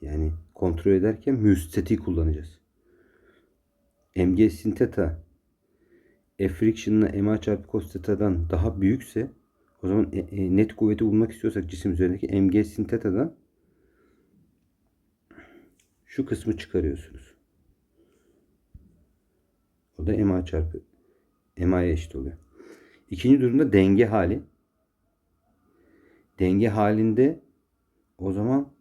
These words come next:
denge halinde de şurayı, ha, bu şurayı yanlış yazıyoruz. Denge hali olduğu için burayı da müstetik olarak kullanmamız gerekiyor.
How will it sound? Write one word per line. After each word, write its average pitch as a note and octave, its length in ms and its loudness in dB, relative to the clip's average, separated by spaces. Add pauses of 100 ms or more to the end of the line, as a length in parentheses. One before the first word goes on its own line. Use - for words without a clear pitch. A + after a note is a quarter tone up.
denge F#2+ 280 0
halinde A2 400 0
de C#3+ 80 -2
şurayı, A2+ 400 0 (300)
ha, F#2 160 -4
bu E2+ 60 -6
şurayı F#2 260 0
yanlış F#2 340 -2
yazıyoruz. D#2+ 400 -8 (640)
Denge E2+ 260 2
hali F#2+ 280 2
olduğu G2+ 260 0
için A#2+ 240 -4
burayı G#2 200 4
da C3+ 60 0
müstetik F#2+ 640 -4
olarak F2+ 200 -2 (2250)
kullanmamız D#2 600 -4
gerekiyor. E2 400 -12